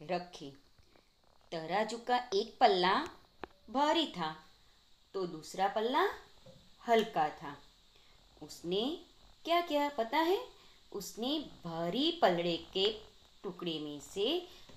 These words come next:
थोड़ा सा टुकड़ा तोड़कर खा लिया। जो पल्ला भारी हो जाता था, उसमें से थोड़ा सा टुकड़ा तोड़कर बंदर खा जाता था।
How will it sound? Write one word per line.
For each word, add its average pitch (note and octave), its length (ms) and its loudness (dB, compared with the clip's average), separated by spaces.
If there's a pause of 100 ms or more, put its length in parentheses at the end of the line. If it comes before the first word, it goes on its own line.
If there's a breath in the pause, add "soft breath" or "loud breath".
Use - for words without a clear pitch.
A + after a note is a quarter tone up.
(120)
थोड़ा E4 500 8
सा E3+ 160 -4
टुकड़ा A#3+ 580 2 (840 soft breath)
तोड़कर G#3+ 560 4 (300)
खा F4+ 200 4
लिया। C4 400 0 (960)
जो B3 180 -8
पल्ला D#3+ 380 -2
भारी F3+ 580 -8
हो G#3 180 -4
जाता D#3 380 -6
था, G3 380 -6 (420 loud breath)
उसमें C#4+ 340 -4
से D#3+ 420 -4 (400 soft breath)
थोड़ा C#4 260 -2
सा D#4+ 220 -6
टुकड़ा F3 440 -2
तोड़कर E3 640 0 (420 loud breath)
बंदर F3+ 480 -2 (400)
खा G#3+ 200 4
जाता D#3 400 -6
था। - 400 -10